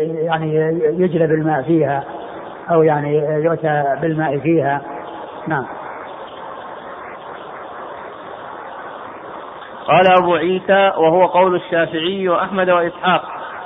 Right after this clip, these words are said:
Speaker 2: قالوا: إذا كان الماء قلتين لم ينجسه شيء ما لم يتغير ريحه أو طعمه."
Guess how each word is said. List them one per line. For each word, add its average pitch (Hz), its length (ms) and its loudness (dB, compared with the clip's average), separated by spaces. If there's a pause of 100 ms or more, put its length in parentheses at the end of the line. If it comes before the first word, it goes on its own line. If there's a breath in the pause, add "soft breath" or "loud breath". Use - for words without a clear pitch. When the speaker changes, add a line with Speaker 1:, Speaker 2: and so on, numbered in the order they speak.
(140)
Speaker 2:
قالوا: 185 480 6 (340)
إذا 156 260 2
كان 180 340 2
الماء 175 440 4
قلتين 185 760 0 (280)
لم 190 300 4
ينجسه 175 540 -2
شيء 190 320 2 (400)
ما 185 260 6
لم 196 160 4
يتغير 185 640 2
ريحه 175 460 2
أو 156 320 4
طعمه." 160 420 4